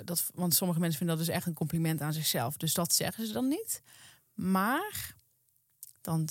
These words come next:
zeggen ze, ik heb een keer meegemaakt. Als ik daar nog aan terugdenk, als ik het ga vertellen, moet ik nog steeds gewoon een beetje overgeven. Er was toen een rij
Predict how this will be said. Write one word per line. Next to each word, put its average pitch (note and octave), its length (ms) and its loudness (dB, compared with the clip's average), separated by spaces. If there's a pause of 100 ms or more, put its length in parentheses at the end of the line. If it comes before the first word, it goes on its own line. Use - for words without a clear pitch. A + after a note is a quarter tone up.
(140)
zeggen A#3 320 -8
ze, G#3+ 60 -4
ik G3+ 80 -10
heb E3+ 100 -4
een E3 60 -6
keer E3 160 0
meegemaakt. G#3+ 600 -2
Als E3+ 100 -2
ik E3+ 60 -6
daar G3 140 2
nog G#3 140 4
aan A3+ 100 2
terugdenk, A#3+ 400 -2
als A3+ 100 -2
ik A3 60 -6
het - 100 -8
ga A3+ 120 0
vertellen, G#3 280 2
moet G3+ 100 4
ik F3 60 -2
nog F#3 100 2
steeds A3 280 2
gewoon G3+ 180 4
een G3+ 60 4
beetje G3 360 2
overgeven. F3+ 640 -2 (1300)
Er G3 80 4
was A#3 200 4
toen A3 120 4
een G3 60 6
rij A3 440 0